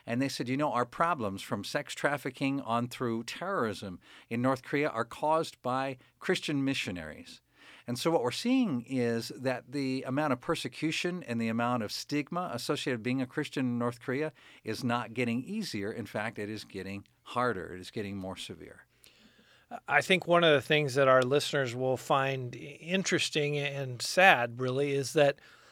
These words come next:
Speaker 2: uh, the North Korean government is built on this religion of
Speaker 1: Mm.
Speaker 2: Juche, this religion of deifying the leaders. And so, uh, our North Korean brothers and sisters, they're not just following a different religion. They're really committing treason.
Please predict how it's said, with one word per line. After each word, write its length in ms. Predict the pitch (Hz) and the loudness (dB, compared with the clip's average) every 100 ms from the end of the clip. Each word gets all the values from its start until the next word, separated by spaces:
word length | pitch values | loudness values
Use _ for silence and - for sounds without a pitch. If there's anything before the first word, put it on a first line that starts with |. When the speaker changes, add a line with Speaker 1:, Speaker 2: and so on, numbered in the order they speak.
| _ | _
Speaker 2:
uh, 240 | 165 143 143 - _ _ - | -8 -6 -8 -12 _ _ -4
the 160 | 156 | 0
North 260 | 160 214 - | 4 4 4
Korean 200 | 220 175 | 4 4
government 440 | 147 180 175 156 | 8 8 8 4
is 140 | 131 120 | 2 -2
built 400 | 123 175 180 - | 4 8 8 6
on 220 | 151 139 | 4 4
this 340 | 143 131 - - _ _ 147 | 2 2 -2 -4 _ _ 2
religion 640 | 139 147 180 165 139 135 | 6 8 8 6 4 0
of 180 | 131 117 | -2 -2
Speaker 1:
Mm. 20 | |
Speaker 2:
Juche, 520 | 143 165 185 131 127 | -2 0 0 0 -2
this 220 | 127 135 156 | -2 0 2
religion 540 | 147 170 170 156 151 | 4 6 6 4 2
of 200 | 135 127 | -2 -4
deifying 680 | 151 170 160 160 147 147 131 | 0 4 4 4 2 2 -2
the 100 | 127 | -2
leaders. 520 | 160 165 131 139 160 | -2 -2 -4 -6 -4
And 160 | 143 | -2
so, 400 | - 175 160 143 - - - - _ | 4 8 8 8 0 -16 -20 -20 _
uh, 140 | 131 - | -6 0
our 240 | 143 175 208 | 10 10 12
North 260 | 214 - | 8 6
Korean 240 | 196 185 147 | 4 2 8
brothers 320 | 170 160 147 | 8 8 2
and 100 | 135 | -2
sisters, 440 | 190 175 - 123 | 0 0 -2 -2
they're 160 | 151 175 | 2 4
not 240 | 202 233 | 4 2
just 340 | 185 196 - - - - _ _ | 0 -2 -4 -10 -20 -20 _ _
following 640 | - - 185 196 190 175 156 | -2 10 12 12 10 6 4
a 40 | |
different 380 | 143 170 151 131 | 2 2 2 0
religion. 640 | 131 180 156 127 131 147 _ - _ _ | 4 4 4 0 -6 -10 _ -20 _ _
They're 300 | 147 165 220 | 6 10 10
really 260 | 226 226 214 | 8 4 2
committing 440 | - 170 170 147 | 0 0 2 0
treason. 480 | - 202 196 131 120 | -2 -2 -2 -2 -4